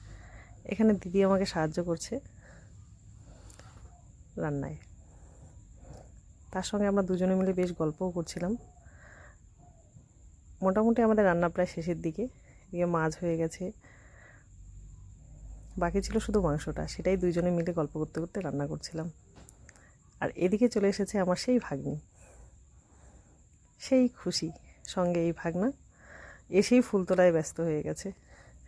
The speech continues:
যখন আমি বলছি যে ফুলটা তোলা যাবে না, তখন আর তুলছে না,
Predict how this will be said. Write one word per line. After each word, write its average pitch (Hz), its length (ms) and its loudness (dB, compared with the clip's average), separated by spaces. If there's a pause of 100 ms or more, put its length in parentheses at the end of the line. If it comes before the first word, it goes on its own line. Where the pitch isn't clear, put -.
(340)
যখন 180 240 4
আমি 226 140 8
বলছি 208 440 0 (800)
যে - 100 -20
ফুলটা 185 300 -2
তোলা 196 280 8
যাবে 190 220 6
না, 180 140 -2 (520)
তখন 208 240 2
আর 202 60 4
তুলছে 185 380 -2
না, 170 180 -4